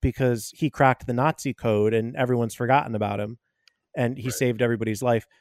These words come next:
Speaker 1: This guy dug up something that was, you know,
Speaker 2: Right.
Speaker 1: centuries old, and
Speaker 2: It's
Speaker 1: just his
Speaker 2: code we
Speaker 1: name
Speaker 2: never talk
Speaker 1: didn't
Speaker 2: about.
Speaker 1: go on the nameplate in the museum
Speaker 2: Right.
Speaker 1: till more recently. And so
Speaker 2: Mm-hmm.
Speaker 1: we tell this whole meandering story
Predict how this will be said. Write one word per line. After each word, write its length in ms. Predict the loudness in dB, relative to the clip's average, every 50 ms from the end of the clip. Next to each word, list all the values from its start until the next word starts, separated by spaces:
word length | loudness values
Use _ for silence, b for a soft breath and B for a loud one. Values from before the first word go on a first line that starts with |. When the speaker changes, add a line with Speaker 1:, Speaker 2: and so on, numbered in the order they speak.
| _ _
Speaker 1:
This 160 | -2 -2 2
guy 340 | 4 6 8 8 6 6 2 0 -10 _ _ _ _ -20 -6 2
dug 180 | 4 4 6 6
up 180 | 6 4 4 2
something 460 | -2 -2 -2 0 0 -2 -2 -2 0
that 120 | -2 -2 0
was, 400 | 0 -2 -2 -2 -6 -10 -16 -18 _ _ -20 -14
you 140 | -10 -4 -2
know, 160 | 0 2 2 2
Speaker 2:
Right. 60 | 2
Speaker 1:
centuries 420 | 2 0 0 0 0 0 0 2 4
old, 300 | 4 4 2 0 -4 -10 _ _ _ _ _ _ _ 0
and 240 | 2 2 2 2 2
Speaker 2:
It's 80 | 0 0
Speaker 1:
just 240 | 0 -2 -2 0
his 120 | 0 0 0 2
Speaker 2:
code 80 | 2 2
we 80 | 2
Speaker 1:
name 100 | 2 2
Speaker 2:
never 160 | 0 0 -2
talk 160 | -2 0 2 2
Speaker 1:
didn't 160 | 4 4 6
Speaker 2:
about. 20 | 8 8
Speaker 1:
go 40 | 8
on 120 | 8 6
the 60 | 4 2
nameplate 540 | 2 2 2 2 0 2 2 2 2 0 -4 _ _ _ -10
in 100 | -6 -4
the 80 | -4 -2
museum 380 | 0 -2 -2 0 0 0 -2
Speaker 2:
Right. 60 | -2 -2
Speaker 1:
till 100 | -2 -2
more 160 | 0 0 0
recently. 540 | 0 -2 -4 -4 -8 -12 -12 -12 -12 -12 -14 _ _ _ _ _ _ _ _ _ -8
And 180 | -6 -2 2
so 60 | 4
Speaker 2:
Mm-hmm. 60 | 4 4
Speaker 1:
we 60 | 4
tell 220 | 4 4 4 6
this 180 | 6 4 2 4
whole 380 | 4 6 8 10 10 8 8 6 2
meandering 540 | 0 2 2 4 4 2 2 0 0 -2 -4
story 640 | -6 -8 -8 -6 -2 0 2 2 2 0 0 -4 -10